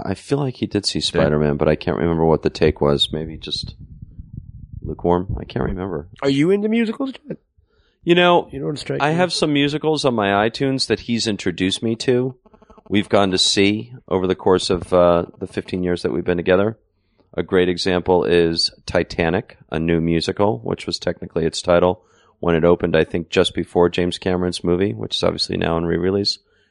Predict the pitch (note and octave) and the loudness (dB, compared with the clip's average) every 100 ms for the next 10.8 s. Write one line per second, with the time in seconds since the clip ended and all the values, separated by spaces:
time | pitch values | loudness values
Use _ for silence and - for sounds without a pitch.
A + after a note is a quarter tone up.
0 | _ _ - F2 F2+ - F2+ E2 E2 - | _ _ 0 2 2 -2 0 0 -2 -2
1 | E2 D#2+ - - D#2+ D#2 - - E2 D#2 | 0 0 -4 -2 -2 -2 -6 -4 -2 -2
2 | - _ - E2 D2 - - _ _ _ | -6 _ -2 0 0 -4 -18 _ _ _
3 | D#2 D2+ - - - _ _ _ _ _ | -8 -6 -6 -6 -8 _ _ _ _ _
4 | D#2 D2+ D2 C#2+ - - - - _ _ | 0 0 -2 -4 -4 -2 -2 -4 _ _
5 | _ - - G2+ F#2 F#2 - - - - | _ -10 -2 0 2 0 -6 -4 -4 -6
6 | - G2 - A#2 A2+ - G2+ F#2 F2+ G#2+ | -4 -2 2 2 2 -2 -2 -2 0 0
7 | G#2 E2+ - - _ _ _ _ _ _ | 0 0 -6 -20 _ _ _ _ _ _
8 | _ _ _ _ _ _ _ _ - - | _ _ _ _ _ _ _ _ -10 -8
9 | G#2 - B2+ A#2 G2+ F#2+ G2 F2+ F2 - | -6 0 2 2 0 0 2 4 2 0
10 | F2 G#2 F#2 F2 - D2 - F2 | -2 0 0 -2 -4 -2 2 2